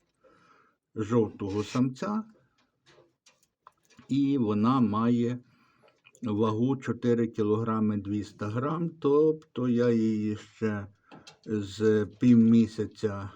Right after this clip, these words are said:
а то й місяць потримаю. Ну, півмі-, два тижні. Два тижні, то якраз буде першого лютого, і першого лютого я створю сім'ю.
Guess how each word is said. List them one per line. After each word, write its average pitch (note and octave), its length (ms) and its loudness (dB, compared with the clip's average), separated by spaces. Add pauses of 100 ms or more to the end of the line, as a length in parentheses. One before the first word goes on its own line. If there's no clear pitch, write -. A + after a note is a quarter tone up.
(140)
а G#2 80 -12
то A2+ 160 -4
й A2 60 2
місяць A2 600 0
потримаю. A2+ 920 -2 (400)
Ну, F#3 220 -8
півмі-, G#2 420 0
два A2+ 220 -2
тижні. F#2+ 500 -10 (840)
Два A2+ 180 0
тижні, G#2+ 360 -4
то A2+ 160 0
якраз G#2+ 320 0
буде G#2 260 -4
першого A#2 560 -4
лютого, C3+ 420 -2
і A2 60 0
першого A2+ 520 -4
лютого A#2 400 -4
я G2+ 160 -6
створю G2+ 500 -6
сім'ю. C#3 600 2